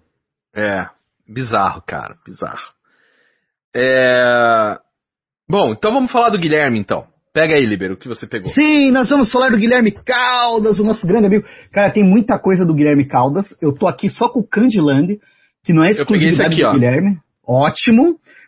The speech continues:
Speaker 2: porque tem outros trabalhos dele, cara, que são bacanas, assim.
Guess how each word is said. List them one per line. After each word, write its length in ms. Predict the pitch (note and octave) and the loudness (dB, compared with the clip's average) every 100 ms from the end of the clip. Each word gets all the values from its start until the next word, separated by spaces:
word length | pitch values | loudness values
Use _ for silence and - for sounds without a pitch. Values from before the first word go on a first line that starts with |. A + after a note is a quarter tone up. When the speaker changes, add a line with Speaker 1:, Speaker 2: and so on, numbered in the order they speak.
| - | -6
Speaker 2:
porque 160 | C#3+ F#3+ | -4 0
tem 220 | A#3+ A3+ - | -2 -2 0
outros 420 | F#3+ D4 G#4+ B3+ | 2 2 0 -4
trabalhos 500 | - G#3+ F#3 F#3 D#3+ | -2 0 0 0 -2
dele, 260 | D#3 D#3+ C#3 | 0 0 0
cara, 240 | C#3 C3 | 0 -2
que 80 | B2+ | -4
são 160 | - D3+ | -2 -2
bacanas, 540 | C3+ C3 C3 A2+ G#2+ | -2 -2 0 0 -2
assim. 320 | A2 - A#2+ | -6 -4 -4